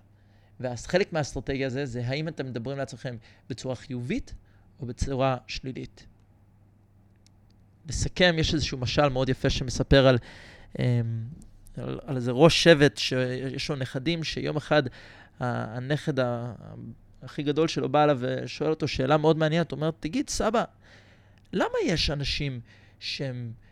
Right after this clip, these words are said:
ככה יודעים להילחם לאורך זמן, ויש את האלה שפתאום מקבלים טירוף של אנרגיה ו-, ופתאום נחבים?" אז הסבא חושב, לוקח צעד אחורה ואומר, "תקשיב, בני היקר, נכדי היקר,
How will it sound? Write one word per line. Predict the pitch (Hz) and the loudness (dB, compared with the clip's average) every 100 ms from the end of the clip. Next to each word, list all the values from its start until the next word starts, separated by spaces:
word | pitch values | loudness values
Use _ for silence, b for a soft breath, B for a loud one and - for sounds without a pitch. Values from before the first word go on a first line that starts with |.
| b b b | b b b
ככה | - 160 - 147 127 120 B B - | -4 -4 -2 -2 -2 -6 B B -6
יודעים | 147 127 156 139 120 b b | -4 -2 -2 -4 -8 b b
להילחם | 156 151 - 180 151 | 4 4 4 2 2
לאורך | 143 139 127 160 | 2 2 -2 -6
זמן, | 214 285 254 | -2 0 0
ויש | 170 190 | 0 0
את | 190 | -2
האלה | 196 196 | -2 0
שפתאום | - 165 - 240 220 | 0 0 0 2 2
מקבלים | 202 180 185 190 156 B B | 0 -4 -2 -2 -4 B B
טירוף | - 185 254 254 | 4 6 6 6
של | - 247 | 10 10
אנרגיה | 220 254 262 240 262 170 | 10 6 6 4 2 4
ו-, | 147 143 139 B B B 139 | 2 2 -2 B B B -10
ופתאום | 127 156 156 | -6 -4 -4
נחבים?" | 127 123 120 110 110 - _ _ _ _ _ b b b b | -6 -6 -8 -8 -12 -20 _ _ _ _ _ b b b b
אז | 143 | -4
הסבא | 135 - 240 | 0 0 0
חושב, | - 147 202 151 | 0 0 2 2
לוקח | 139 170 | 0 -2
צעד | - 160 | 0 0
אחורה | 147 160 151 131 | 2 2 2 0
ואומר, | 135 143 | -2 -2
"תקשיב, | 139 147 - 156 113 - | -4 -6 -4 -2 -4 -12
בני | 143 139 180 | -14 -6 -2
היקר, | 151 - 160 135 143 b b b b b | 0 0 0 0 -4 b b b b b
נכדי | 120 - 120 185 | -10 -8 -2 4
היקר, | 175 143 - 127 | 4 2 -2 -4